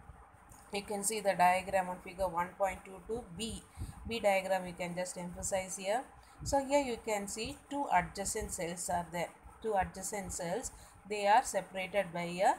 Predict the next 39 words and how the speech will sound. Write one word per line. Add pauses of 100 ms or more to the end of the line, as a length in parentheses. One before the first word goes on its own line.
septum. (520)
Now,
but (100)
here
you
can
see
the
speciality
in
the
septum,
there
is
a
small (100)
gap
is
present. (520)
That
gap
is
called
as (440)
a (160)
pore. (400)
That
gap
is
called
as
a (360)
pore. (380)
Now,
how
this
gap
is
formed?